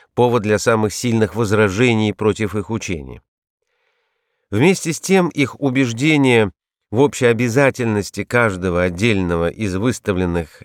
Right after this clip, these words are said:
ими положений настолько прочно и несокрушимо, что вера их в эти положения не подрывается даже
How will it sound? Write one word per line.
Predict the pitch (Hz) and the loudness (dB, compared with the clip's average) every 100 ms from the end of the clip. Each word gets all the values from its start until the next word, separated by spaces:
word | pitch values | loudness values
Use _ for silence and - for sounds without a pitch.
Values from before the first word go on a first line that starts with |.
| - | -4
ими | 110 90 | -2 -2
положений | 82 95 98 104 139 120 101 - _ _ _ | -2 -2 0 0 0 0 -2 -6 _ _ _
настолько | 107 113 - 127 - 123 | 0 0 0 -2 -2 -4
прочно | - 127 107 - 82 90 | 0 2 2 -2 -4 -2
и | |
несокрушимо, | 92 101 - 101 98 92 - 160 156 90 - _ _ _ _ _ _ | 0 -2 -2 -4 -4 -4 -2 0 2 0 -4 _ _ _ _ _ _
что | - - 117 | -18 0 2
вера | 101 123 151 123 | 4 4 4 2
их | 113 113 | -2 0
в | 113 | 0
эти | 117 101 | 2 2
положения | 113 107 98 123 123 120 | 4 4 4 2 2 2
не | 101 127 | 2 2
подрывается | - 107 107 104 120 113 - | 0 0 2 4 2 2 -2
даже | 104 110 101 104 | 0 2 2 -2